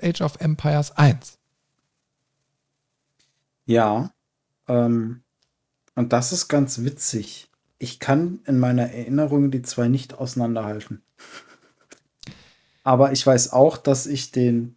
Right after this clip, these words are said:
Speaker 2: zweiten Teil wesentlich länger und wesentlich mehr gespielt hab. Aber irgendwie in meiner Erinnerung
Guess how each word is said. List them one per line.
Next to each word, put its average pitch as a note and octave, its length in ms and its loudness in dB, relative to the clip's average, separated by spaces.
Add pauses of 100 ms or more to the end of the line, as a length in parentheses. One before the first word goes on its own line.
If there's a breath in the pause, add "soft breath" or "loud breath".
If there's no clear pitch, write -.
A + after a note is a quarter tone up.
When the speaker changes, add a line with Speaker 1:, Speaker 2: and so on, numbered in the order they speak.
(120)
Speaker 2:
zweiten C3 680 -6
Teil C#3+ 500 0 (100)
wesentlich B2 760 0
länger A#2 400 0
und A#2 160 -8
wesentlich A#2 440 -2
mehr A#2+ 260 2
gespielt A2+ 520 -8
hab. - 240 -14
Aber A2+ 300 -2
irgendwie C#3 360 -2
in C3 120 0
meiner A#2+ 340 0
Erinnerung C#3+ 760 -2